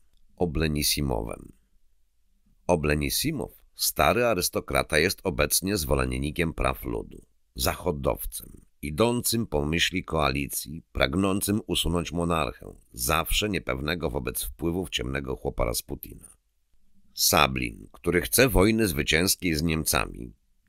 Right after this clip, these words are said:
nie chce wcale iść na Berlin. Chce dla wojny celów rosyjskich,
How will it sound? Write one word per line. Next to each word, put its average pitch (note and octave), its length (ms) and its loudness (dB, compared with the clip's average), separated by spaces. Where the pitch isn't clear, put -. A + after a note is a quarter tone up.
nie F2+ 100 -2
chce - 180 -2
wcale A#1 280 0
iść C2 120 -2
na F#2 100 -4
Berlin. G#1+ 440 -2
Chce - 260 2
dla E2 260 2
wojny E2+ 480 2
celów A#2+ 480 2
rosyjskich, - 840 -6